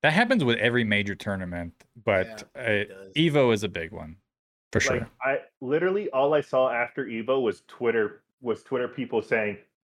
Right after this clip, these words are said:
Speaker 3: "Fighting games are hype. I'm getting back
Speaker 1: Mm-hmm.
Speaker 3: into fighting games. I'm getting back into fighting games." Uh, commentary is really good. I think the commentary was amazing.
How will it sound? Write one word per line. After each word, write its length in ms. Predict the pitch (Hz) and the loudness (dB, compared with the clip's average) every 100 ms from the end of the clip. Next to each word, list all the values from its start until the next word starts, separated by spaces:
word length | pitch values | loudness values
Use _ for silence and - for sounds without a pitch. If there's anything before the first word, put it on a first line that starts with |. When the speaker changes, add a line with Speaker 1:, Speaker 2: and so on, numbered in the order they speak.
| _ | _
Speaker 3:
"Fighting 300 | 143 131 127 | 6 6 4
games 300 | 120 117 107 | 2 0 2
are 80 | 110 | 0
hype. 340 | 101 110 101 117 | 2 2 2 0
I'm 140 | 117 | 0
getting 220 | 131 117 | 0 2
back 160 | 110 92 | 4 4
Speaker 1:
Mm-hmm. 60 | 80 | 4
Speaker 3:
into 120 | 107 | 2
fighting 260 | 123 110 107 | 4 4 2
games. 140 | 104 | 2
I'm 100 | 143 | 4
getting 180 | 139 120 | 4 4
back 200 | 120 123 | 4 4
into 120 | 113 | 2
fighting 300 | 120 110 104 | 4 4 2
games." 300 | 101 98 - _ _ _ _ _ _ _ _ - | -4 -6 -12 _ _ _ _ _ _ _ _ 4
Uh, 400 | 135 135 127 123 | 8 10 8 6
commentary 580 | - 170 349 302 190 120 | 4 4 4 4 4 4
is 120 | - | -2
really 240 | 110 120 101 | -4 -2 0
good. 220 | 104 98 | -2 -2
I 180 | 107 123 | -4 -4
think 260 | 233 226 | -4 -6
the 80 | 185 | -6
commentary 460 | 135 143 175 147 104 | -4 -4 -4 -4 -6
was 180 | 90 _ _ 113 | -10 _ _ -14
amazing. 460 | 95 107 98 90 | -10 -8 -10 -16